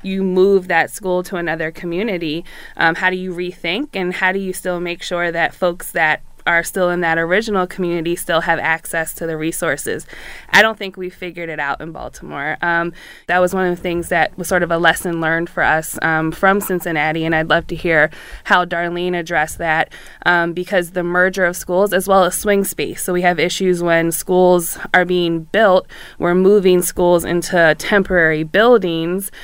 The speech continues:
while their new school is being built. Well, what happens in the temporary building? How do we make sure kids still have opportunities there? So I can't say that we have a great answer other than really just trying to make sure that we're listening to the community and the process, and we're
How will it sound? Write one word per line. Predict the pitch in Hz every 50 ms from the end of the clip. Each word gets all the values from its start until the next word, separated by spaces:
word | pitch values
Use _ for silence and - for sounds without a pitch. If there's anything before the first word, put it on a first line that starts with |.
| - - -
while | - 170 170 170 170
their | 165 165 170
new | 175 185 202 220 226
school | 226 - 196 180 175
is | 170 175 175
being | - 170 165 160 160 170
built. | 165 202 226 233 202 - -
Well, | 180 175 180
what | 185 185 -
happens | - 196 180 - - 190 170 170
in | 180 170
the | 170 156
temporary | - - 285 320 302 - 233 226 208 208
building? | 208 185 185 185 185 180 180 180
How | 180 - 170
do | 175 175
we | 175 175
make | 175 170 165 160 -
sure | - 175 165
kids | 160 - - 175 165 -
still | - - 175 147
have | - 175 165 156
opportunities | 147 160 156 - 175 165 - - 175 170 170 156 156 156 156 -
there? | - 185 190 185 175 170 160 170 - - - - - - -
So | - - 190 175
I | 170 202
can't | 202 - 226 185 180 180
say | - 185 180
that | 175 175 170 160
we | 175
have | 180 165 165 160
a | 170
great | 165 160 156 156 147
answer | 107 160 165 175 - - 269 254 247 185
other | - 180 180 180 180 180
than | 175 180 170 165 170 170 165
really | 180 185 185 180 180
just | 175 170 170 - -
trying | - 185 175 175 170
to | 170 170
make | 175 165 165 -
sure | - - 185 175
that | 165 165 165 143
we're | 156 175 170
listening | 170 170 165 170 - - 190 180 180 180 180 175
to | - 185
the | 165 170 170
community | - - - 170 165 165 170 180 202 226 277 285 233
and | 190 180 170
the | 160
process, | 160 - - 139 160 - - - 277 320 359 359 - - -
and | 190 190 180 180
we're | 185 185 180 175 175